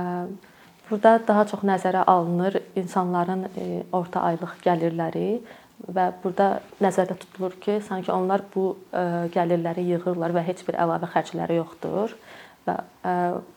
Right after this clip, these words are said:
bundan sonra yetmiş kvadrat metr evi almaq üçün nə qədər zaman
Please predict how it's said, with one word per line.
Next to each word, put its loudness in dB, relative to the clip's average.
bundan 2
sonra 0
yetmiş -6
kvadrat -4
metr -6
evi 0
almaq 0
üçün 0
nə 2
qədər -4
zaman -2